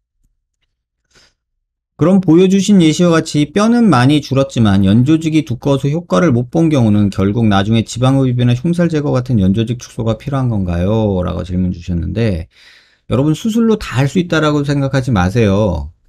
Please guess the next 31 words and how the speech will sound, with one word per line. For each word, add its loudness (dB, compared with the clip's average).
지금 4
질문이 2
어떤 0
내용이냐면요. 0
우리가 0
손을 2
팔딱팔딱 -4
걸려서 2
날 2
수가 0
없어요. 0
그러면은 0
"손에 -2
부채를 0
큰 -2
걸 0
달면 0
되나요?" 2
라고 0
말하는 2
거나 -4
똑같아요. -8
사람은 2
팔로 -2
제 -2
아무리 2
뭔 2
짓을 -2
해도 -2
못 0
날라요. -2